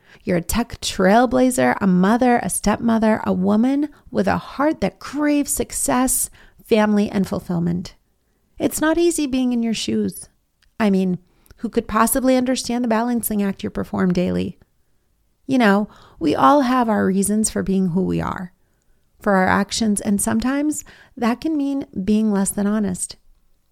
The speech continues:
It's a topic we all grapple with at some point in our lives,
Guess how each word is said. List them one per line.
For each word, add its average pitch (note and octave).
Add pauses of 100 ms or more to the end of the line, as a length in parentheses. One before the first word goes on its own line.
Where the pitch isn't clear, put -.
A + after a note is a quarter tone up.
(320)
It's C4
a C4+
topic D4+
we A#3 (100)
all F#3+
grapple F3
with F3 (240)
at F#3+
some F3+
point F3+
in F#3
our -
lives, -